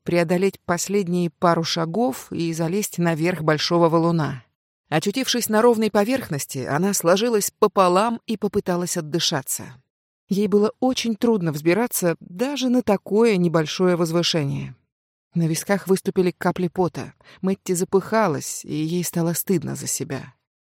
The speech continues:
Она ощущала себя неуклюжим придатком, мешающим двум друзьям быстро и беспрепятственно двигаться вперёд. «Если бы не я, они могли бы побежать за другом.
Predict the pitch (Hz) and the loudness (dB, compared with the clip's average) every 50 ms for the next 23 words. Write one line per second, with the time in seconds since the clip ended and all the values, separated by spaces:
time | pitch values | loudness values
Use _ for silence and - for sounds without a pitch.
0 | _ _ _ - 190 233 302 330 302 - 285 247 - 302 302 302 269 - - 214 | _ _ _ -2 -2 0 0 -2 -2 -2 -2 0 2 2 2 2 2 0 -2 0
1 | 208 240 233 226 202 180 202 214 226 226 202 - 247 247 240 196 220 208 - - | 0 0 2 0 0 0 2 2 2 0 0 0 2 2 2 2 2 0 0 -2
2 | 220 220 208 240 254 226 - - - 165 139 131 - _ _ _ _ _ _ - | -2 0 2 2 2 2 0 -2 -4 -6 -6 -6 -8 _ _ _ _ _ _ -2
3 | 190 185 180 - - 190 175 156 - - 175 165 156 147 147 180 190 180 165 147 | 0 0 0 0 0 0 0 0 -2 -2 -2 -2 -2 -2 0 2 2 4 4 4
4 | 170 170 156 165 190 220 233 226 202 175 143 147 165 202 226 220 - - 170 170 | 4 4 4 2 0 0 2 0 0 -2 -4 -4 -2 -2 -2 -2 -4 -4 -4 -4
5 | 160 156 156 151 170 - - 165 165 - 220 220 - - - - 175 165 170 170 | -2 -2 -2 -4 -6 -4 -4 -4 -2 0 0 -2 -2 -4 -4 -4 -2 -2 -2 -2
6 | 156 139 139 165 180 160 160 156 - - 147 - - 170 165 151 135 107 - - | -4 0 2 2 4 4 2 -2 -4 -6 -8 -4 -2 0 0 0 -2 -4 -8 -14
7 | - _ _ _ _ _ _ _ _ _ _ _ _ _ _ _ _ _ _ - | -20 _ _ _ _ _ _ _ _ _ _ _ _ _ _ _ _ _ _ -8
8 | 214 233 220 - 233 202 220 220 220 220 226 226 262 285 302 269 - _ _ _ | -6 -6 -4 -6 -4 -4 -2 -2 0 -2 -2 -2 -4 -4 -6 -8 -12 _ _ _
9 | _ _ _ _ _ 208 214 226 262 269 269 240 214 226 247 208 233 - - 233 | _ _ _ _ _ -6 -4 -4 -2 -4 -4 -4 -4 -6 -6 -6 -6 -4 -4 -2
10 | 214 196 208 202 208 214 180 190 202 196 185 175 175 175 165 135 - 160 160 165 | -2 0 -2 -2 -2 -2 -2 -4 -4 -4 -4 -2 -2 -2 -2 -4 -6 -8 -10 -10
11 | 151 | -14